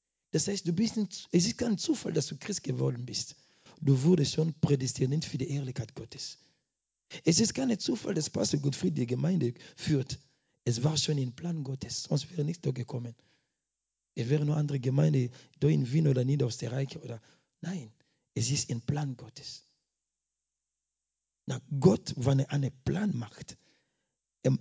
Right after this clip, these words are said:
er, er bringt das immer in Erfüllung. Warum? Weil er treu ist. Er ist treu. In der Wahl Gottes ist die Treue Gottes auch dabei. Und dann der Bruder,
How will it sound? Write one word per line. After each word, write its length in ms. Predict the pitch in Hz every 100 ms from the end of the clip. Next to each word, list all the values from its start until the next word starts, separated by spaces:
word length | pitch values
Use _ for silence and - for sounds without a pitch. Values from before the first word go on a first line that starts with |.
| -
er, 160 | 151
er 80 | 151
bringt 340 | 127 180 233 160
das 180 | 160 -
immer 300 | - 202 175 170
in 140 | 139
Erfüllung. 500 | 131 - 151 135 127
Warum? 280 | 123 143 143
Weil 140 | 120
er 140 | 113 -
treu 300 | 101 95 131 -
ist. 220 | - - - _ _ _
Er 120 | - 123
ist 200 | - -
treu. 240 | 123 117 - - -
In 140 | 160
der 220 | 156 131
Wahl 200 | 175 247
Gottes 380 | 147 180 185 135
ist 220 | - -
die 180 | - -
Treue 280 | - 185 -
Gottes 360 | - 147 - -
auch 120 | 120
dabei. 280 | 113 - - _ _ _ _ _ _ _ _ _ _ _ _ _ _ _ _ _ _ _ _ _ - -
Und 220 | 165 170
dann 300 | 240 247 220 - _ _ _ _ _ _ _ _ _ _ -
der 120 | 147
Bruder, 420 | 139 180 185 143